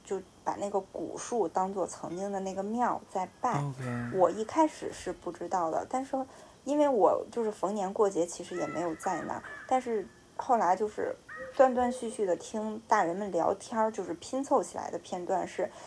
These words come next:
Speaker 1: 每到正月十五，就是哪怕是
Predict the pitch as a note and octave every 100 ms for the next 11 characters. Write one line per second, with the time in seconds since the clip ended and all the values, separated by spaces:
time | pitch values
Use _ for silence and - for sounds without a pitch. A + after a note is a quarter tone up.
0 | - F#3 E3 C#3+ G#3+ G3 F#3+ B3+ B3+ G3+
1 | E3 - - G#3 A#3 - - - - -
2 | - - - A#3+ A3+ G3 - - F#3 -
3 | - A#3 A3+ G#3